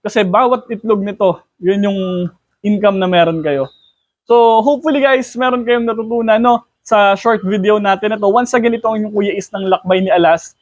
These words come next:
And, uh, lagi niyong tatandaan na wag na wag niyong pagdududahan yung mga sarili niyo sa mga kaya at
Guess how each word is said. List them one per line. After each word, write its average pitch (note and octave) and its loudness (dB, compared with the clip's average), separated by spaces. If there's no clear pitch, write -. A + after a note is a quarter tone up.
And, G3+ 0
uh, F3 4
lagi G#3 0
niyong B3+ -2
tatandaan A#3+ 0
na F3+ -2
wag G3 0
na G#3+ 2
wag G3+ 0
niyong G#3 -8
pagdududahan G3+ -2
yung F#3+ -8
mga F#3 -4
sarili G3+ -6
niyo F#3+ -4
sa F#3+ -6
mga F#3+ 0
kaya A3 2
at - -8